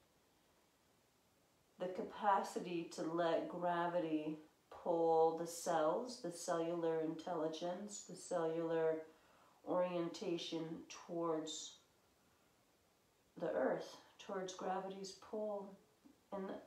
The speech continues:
letting this act of allowing, landing, settling, yielding to inform the nervous system of not only where down is, where support of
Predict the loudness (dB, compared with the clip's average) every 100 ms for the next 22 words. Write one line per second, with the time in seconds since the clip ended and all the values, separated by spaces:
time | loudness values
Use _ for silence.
0 | -20 _ _ _ -20 _ _ _ _ _
1 | -8 2 4 4 2 -2 -4 -4 0 0
2 | 0 -2 0 2 0 -6 -8 0 2 2
3 | 0 -4 -10 -18 -20 _ _ _ _ _
4 | _ _ _ _ _ _ _ -4 0 0
5 | 2 2 0 -2 -4 -10 -12 _ _ _
6 | _ _ _ _ -10 -4 -2 -2 -2 -4
7 | -4 -6 -6 -2 2 2 2 -2 -2 -4
8 | -2 0 2 2 0 2 -2 -6 -14 -20
9 | -20 _ _ -12 -6 -4 -4 -6 -8 -6
10 | -2 -2 -2 -2 0 0 0 -2 -4 -6
11 | -6 -4 -2 -2 -2 -6 -6 -8 -6 -2
12 | -2 0 -2 -2 -4 -2 0 0 0 0
13 | 2 2 0 0 -2 -4 -6 -4 -4 -4
14 | -6 -4 0 2 0